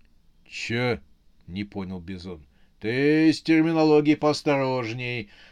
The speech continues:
а то я человек простой. Могу и не понять. Не маши политкорректностью перед моим носом, а то воняет".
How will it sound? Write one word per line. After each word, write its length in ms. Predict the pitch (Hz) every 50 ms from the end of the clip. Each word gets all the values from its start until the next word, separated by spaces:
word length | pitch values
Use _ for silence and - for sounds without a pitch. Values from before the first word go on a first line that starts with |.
| _ -
а 140 | 90 92 92
то 140 | - 110 113
я 140 | 117 117
человек 400 | 110 - - 113 113 113 113 107
простой. 840 | - - 104 110 113 - - - - 107 101 104 104 104 104 101 101 _ - _ - - - -
Могу 680 | - 104 107 113 117 120 110 104 107 123 139 151 165 180
и 220 | 175 180 180 185
не 200 | 180 180 196 202
понять. 800 | 202 - 220 220 208 185 160 143 127 123 123 123 - - - - _ _ _ _ _ _ _ _ _ _
Не 240 | 90 95 107 123 139
маши 580 | 151 170 180 185 - - - 156 156 156 156
политкорректностью 1160 | 156 - 156 156 156 156 151 - - 165 156 156 151 143 - - - 127 113 - - - 123 101
перед 260 | - 123 123 120 113
моим 280 | 113 123 120 120 113 117
носом, 500 | 117 110 104 98 - - 107 101 98 - _ _ _
а 140 | - 98 98
то 220 | - - 110 120
воняет". 760 | 123 127 120 110 113 104 104 98 98 101 98 98 95 _ -